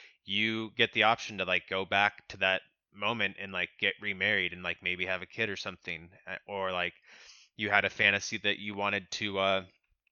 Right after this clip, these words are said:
you know, be a big, a big baller on a budget, without a budget, and, like, just live the, the high life and have a big crazy party and stuff and, like, be the center of attention, and, like, that, that's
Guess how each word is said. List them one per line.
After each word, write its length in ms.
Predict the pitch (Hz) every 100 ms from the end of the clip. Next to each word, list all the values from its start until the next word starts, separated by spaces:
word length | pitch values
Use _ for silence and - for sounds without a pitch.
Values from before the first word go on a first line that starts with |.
| _ _ _ _ -
you 80 |
know, 100 | 98
be 220 | 104 113 110
a 60 |
big, 280 | 98 117 110 - -
a 100 | 101
big 300 | 95 110 98
baller 360 | 110 113 120 107
on 80 | 104
a 60 |
budget, 440 | 98 120 113 98 - _ _
without 240 | 113 113 117
a 20 |
budget, 380 | 101 98 92 90
and, 80 | 98
like, 180 | 92 - - - - - _ _ _ _ _ _
just 200 | - 113
live 280 | 110 117 107
the, 360 | 113 110 107 104 - _
the 80 | 104
high 240 | 107 113 117
life 340 | 107 95 -
and 120 | 98
have 220 | 98 98
a 60 | 98 - _ 98 113
big 220 | 110 110
crazy 320 | - 110 104
party 340 | 101 107 120 98
and 120 | 92
stuff 280 | - 95 -
and, 60 |
like, 140 | 95 -
be 60 | 101
the 80 |
center 220 | 101 104 98
of 60 |
attention, 460 | 95 - 117 - 95
and, 120 | 90
like, 140 | 92 87 -
that, 180 | 87 - 92
that's 400 | 98 95 -